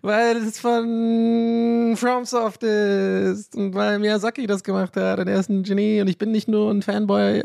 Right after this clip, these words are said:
sondern es ist echt so. Aber dann diese ganzen Ubisoft-Dinger, weiß ich nicht. Ah, ich hoffe, ihr checkt, was ich meine. Und ich glaube, es ist einfach Typsache so. Ich kann das dann halt nicht. Ich würd's aber tatsächlich gern, weil dann könnte ich, das wäre so ein perfektes Spiel für mich, könnte ich abends, weil ihr, ihr wisst doch mittlerweile, ich mache mir viel zu viel Gedanken,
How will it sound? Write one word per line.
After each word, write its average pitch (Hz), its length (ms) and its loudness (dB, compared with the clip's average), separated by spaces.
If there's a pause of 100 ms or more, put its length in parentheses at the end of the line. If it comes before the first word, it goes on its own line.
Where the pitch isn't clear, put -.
sondern 190 240 0
es 190 80 0
ist 196 100 -4
echt - 180 -4
so. 170 540 0 (560)
Aber 180 180 0
dann 185 160 0
diese 180 200 0
ganzen 185 260 -2
Ubisoft-Dinger, 185 880 -2
weiß 175 160 -2
ich 180 80 0
nicht. 180 320 -2 (800)
Ah, 190 220 2
ich 185 120 -2
hoffe, 185 200 0
ihr 151 80 2
checkt, 160 240 -4
was 143 120 0
ich 127 100 -4
meine. 131 380 0
Und 151 80 0
ich - 80 -4
glaube, 180 160 -2
es 156 80 -8
ist 151 60 -4
einfach 147 140 -4
Typsache 95 400 -4
so. 87 120 -4
Ich - 160 -4
kann 208 180 -2
das 202 120 -4
dann 180 140 -2
halt 175 160 -2
nicht. 185 280 -2 (380)
Ich - 160 -8
würd's 175 200 -2
aber 135 140 -2
tatsächlich 113 360 -4
gern, 107 180 0
weil 131 80 0
dann 151 120 -2
könnte 185 340 -4
ich, 208 80 -6
das - 180 -4
wäre 202 80 2
so 208 80 0
ein 196 40 -4
perfektes 202 360 -2
Spiel 202 200 -6
für 165 100 -2
mich, 147 160 -2
könnte 170 160 -2
ich 156 140 -4
abends, 170 360 -2
weil 156 120 -2
ihr, 160 160 -4
ihr 240 100 2
wisst - 180 -4
doch 151 120 -4
mittlerweile, 117 400 -4
ich 131 80 -6
mache 196 120 0
mir 185 100 2
viel 220 120 -8
zu - 120 -16
viel 170 120 -2
Gedanken, 175 440 -4